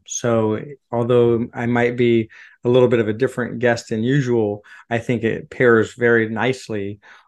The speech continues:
with, you know, what your audience may be looking for in regards to that healing journey and making sure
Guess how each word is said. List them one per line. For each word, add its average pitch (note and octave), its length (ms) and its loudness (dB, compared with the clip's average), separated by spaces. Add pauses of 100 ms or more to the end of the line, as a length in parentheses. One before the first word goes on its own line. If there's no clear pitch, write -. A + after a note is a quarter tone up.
(140)
with, A2 360 -2
you B2 160 -4
know, G#2+ 140 -2
what G#2 160 -2
your G#2+ 220 -2
audience G#2 580 -4
may G#2+ 140 0
be G2+ 160 -6
looking G#2+ 320 -8
for F#2+ 340 -6
in F#2+ 120 -8
regards F#2+ 480 -8
to G#2 180 -6
that - 260 -6 (100)
healing B2 400 2
journey A#2+ 500 -4
and G#2+ 120 -6
making G#2+ 280 -8
sure A2+ 500 -2